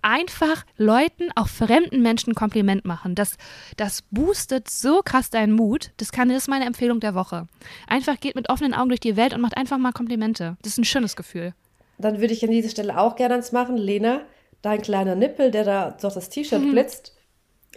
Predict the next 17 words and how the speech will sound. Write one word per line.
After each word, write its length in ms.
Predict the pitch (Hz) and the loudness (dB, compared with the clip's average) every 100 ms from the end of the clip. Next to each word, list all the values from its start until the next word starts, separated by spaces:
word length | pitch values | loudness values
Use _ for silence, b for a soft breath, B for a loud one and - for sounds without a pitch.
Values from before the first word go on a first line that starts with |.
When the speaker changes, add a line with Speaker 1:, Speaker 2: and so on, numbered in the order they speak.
| - | -6
Speaker 2:
It 100 | 214 | 4
looks 320 | 233 240 - | 4 4 -2
fantastic. 1000 | - 214 196 247 285 - 185 180 180 - _ b b b b | -4 -4 2 2 2 0 0 0 -2 -20 _ b b b b
Er 120 | 208 | 2
zeigt 380 | 240 226 208 - | 4 4 4 6
auf 100 | 240 | 8
Speaker 1:
Dankeschön. 320 | 262 240 240 | 8 8 6
Speaker 2:
mich, 60 | 240 | 6
als 160 | 226 226 | 2 4
hätte 180 | 277 277 | 2 2
ich 100 | 247 | 2
was 180 | 269 | 0
Gutes 300 | - 302 262 | 0 -4 -2
gemacht. 560 | - 202 185 196 - - - - | 0 4 4 2 -6 -20 -18 2
Speaker 1:
<laughs> 0 | 330 | 8
Ja. 260 | 370 349 247 | 8 8 8
Speaker 2:
Ja. 160 | 240 | 6